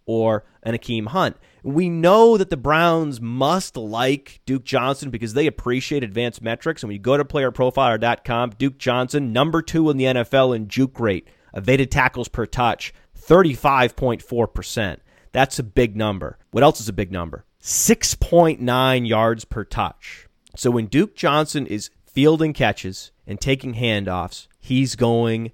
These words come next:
a long way. He's getting the most you can possibly get out of it. And why is that? Because he's a phenomenal receiver, and he's completely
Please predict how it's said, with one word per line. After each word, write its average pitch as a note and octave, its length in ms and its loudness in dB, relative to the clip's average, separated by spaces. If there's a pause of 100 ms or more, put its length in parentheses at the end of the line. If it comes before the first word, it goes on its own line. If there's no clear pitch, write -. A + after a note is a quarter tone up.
(160)
a G2 60 -6
long G2+ 460 0
way. F2+ 420 -4
He's B2 280 -4
getting B2 240 2
the G#2+ 100 -2
most A#2 420 0
you F#2+ 60 -14
can F#2 100 -10
possibly A2+ 560 -2
get G#2 120 -2
out G2+ 160 0
of G2 80 -6
it. - 100 -6
And C3 120 -8
why F#3+ 180 6
is C4+ 160 -2
that? A#2+ 140 0
Because F3 260 -6
he's F#3 180 -6
a E3+ 60 -6
phenomenal A3 600 4
receiver, A2+ 680 -2 (220)
and D3 360 2
he's F3+ 280 -6
completely E3+ 1080 0